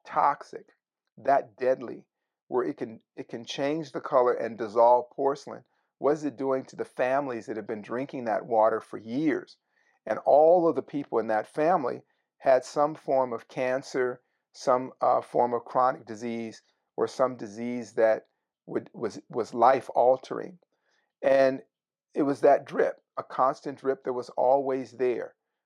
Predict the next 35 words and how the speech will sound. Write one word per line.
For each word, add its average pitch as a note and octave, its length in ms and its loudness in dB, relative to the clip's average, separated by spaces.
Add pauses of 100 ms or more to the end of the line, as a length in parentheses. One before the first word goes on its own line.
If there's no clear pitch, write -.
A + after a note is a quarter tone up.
(160)
They A#2 120 -2
had A#2 140 -6
covered C3 300 0
it - 80 -6
with C3 140 -10
towels. C3+ 540 0
They B2 140 -10
did A#2 180 -2
all A#2+ 180 4
kinds C3 340 -8
of B2+ 100 -14
things B2 360 -12
to A#2 100 -20
silence A#2 500 -2
the - 120 -18
drip. C#3 320 2 (540)
But B2 120 -6
for C#3 100 -8
whatever B2+ 260 2
reason, A#2+ 300 -10
they A2+ 140 -4
had A2+ 80 -6
never A#2 280 -4
been A2+ 160 -10
able A2 220 -8
to - 140 -12
repair, C3 720 0 (500)
or A#2 100 2
nobody B2 400 2
thought B2 300 0
it C3 40 -8
was A2 120 -12
a A2+ 60 -8
big G#2 260 -6
enough B2 240 -2